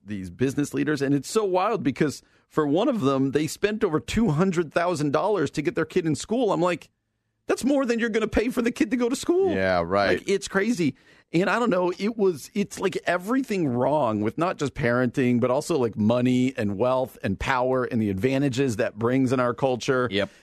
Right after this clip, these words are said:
Speaker 1: And then you start reading other articles about kind of the shadiness that goes on in kind of the college admissions process. And you just get, like, it's another time where I'm like, "Man, our culture is just,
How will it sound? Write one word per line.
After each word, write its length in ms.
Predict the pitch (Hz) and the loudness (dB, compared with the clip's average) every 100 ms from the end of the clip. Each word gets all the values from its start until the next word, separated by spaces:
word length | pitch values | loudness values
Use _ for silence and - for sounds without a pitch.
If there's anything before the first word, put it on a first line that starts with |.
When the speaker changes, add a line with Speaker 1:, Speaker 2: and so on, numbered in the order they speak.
| _ | _
Speaker 1:
And 280 | - 143 123 | -2 2 2
then 180 | 131 151 | 2 2
you 100 | 170 | 0
start 220 | 160 151 | 2 0
reading 280 | 131 135 120 - | 2 0 0 0
other 240 | 113 123 | 0 0
articles 520 | 120 120 123 113 110 | 0 -2 -2 -2 -2
about 240 | 110 104 - | -2 -2 -2
kind 180 | 123 | -4
of 60 | 107 | -2
the 60 | 92 | -4
shadiness 680 | - 107 113 113 110 107 | -2 0 0 0 0 -2
that 160 | 113 - | -6 -4
goes 260 | 113 107 107 | -2 -2 0
on 360 | 110 113 117 | 0 0 0
in 100 | 104 | -2
kind 180 | 101 107 | -2 -4
of 40 | |
the 80 | 90 | -4
college 480 | - 131 113 113 101 | -4 -2 0 0 -2
admissions 420 | 101 117 - 117 | -2 -2 -2 -4
process. 580 | - 117 110 - 113 113 | -2 -2 0 0 -2 -2
And 140 | 117 | -4
you 60 | 135 | -6
just 260 | - 311 - | -4 -6 -4
get, 180 | 139 | -4
like, 220 | 123 95 - _ _ _ _ _ | -2 -4 -6 _ _ _ _ _
it's 160 | 175 202 | -4 -2
another 600 | 139 135 131 139 160 135 | 0 2 4 2 0 0
time 360 | 139 131 127 | 2 2 2
where 100 | 117 | 2
I'm 80 | 113 | 2
like, 140 | 104 117 | 0 0
"Man, 200 | 143 139 | 0 0
our 100 | 90 | -2
culture 560 | - 113 113 - 92 - | -6 -4 -4 -2 -4 -4
is 200 | 90 80 | -8 -8
just, 340 | - 90 | -8 -8